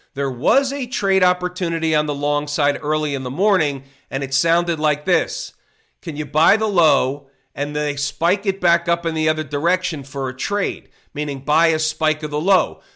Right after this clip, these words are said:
The low of today's low in that case was four twenty-seven thirty-five.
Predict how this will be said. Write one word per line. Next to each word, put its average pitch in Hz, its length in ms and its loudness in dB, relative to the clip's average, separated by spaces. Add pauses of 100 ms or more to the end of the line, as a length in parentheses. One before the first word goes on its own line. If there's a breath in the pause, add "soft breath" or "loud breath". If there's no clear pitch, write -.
(100)
The 123 100 -8
low 160 400 2
of 143 380 0
today's 175 520 0
low 135 360 0
in 139 200 -6
that 151 240 0
case 156 380 -4
was 139 460 0 (240 soft breath)
four 175 240 -2
twenty-seven 156 960 -2
thirty-five. 143 1120 -2